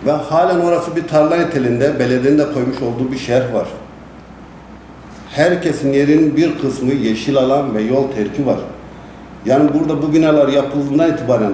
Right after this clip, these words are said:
tarlaydı ve halen tarla. Şimdi bize hep şunu söylüyorlar. Diyorlar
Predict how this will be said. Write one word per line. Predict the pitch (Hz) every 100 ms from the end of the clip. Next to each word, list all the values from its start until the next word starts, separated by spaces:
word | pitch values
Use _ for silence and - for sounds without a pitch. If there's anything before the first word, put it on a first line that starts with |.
| 95
tarlaydı | 127 147 160 160 156 156 123
ve | 117 -
halen | 135 160 156 131
tarla. | 101 87 78 - - - - - - -
Şimdi | - 160 175 143
bize | 139 156 170 160 - -
hep | 165 - -
şunu | 160
söylüyorlar. | - 104 90 85 85 -
Diyorlar | 147 175